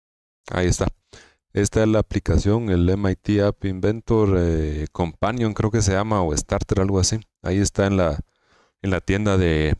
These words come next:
de Google y creo que se puede bajar también el A P K del sitio, no estoy, no, no recuerdo muy bien. Em, como decía, es una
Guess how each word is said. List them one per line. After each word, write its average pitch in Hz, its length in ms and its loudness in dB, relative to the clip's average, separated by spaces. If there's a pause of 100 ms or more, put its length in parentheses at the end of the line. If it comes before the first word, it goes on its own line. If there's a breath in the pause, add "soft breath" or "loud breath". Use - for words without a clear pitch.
de 92 160 0
Google 143 400 2
y 117 40 0
creo 120 140 0
que 110 140 -2
se 101 120 0
puede 110 200 2
bajar 101 260 0
también 101 300 -2
el 98 100 2
A 92 60 0
P - 140 -4
K 92 180 -2
del 82 140 2
sitio, 98 240 -2
no 90 80 0
estoy, 92 200 -4
no, 95 140 0
no 101 160 0
recuerdo 95 400 -2
muy 90 160 -4
bien. 85 240 -4 (1080)
Em, 87 380 -2 (960)
como 101 220 0
decía, 110 440 0 (340)
es 110 200 0
una 117 320 0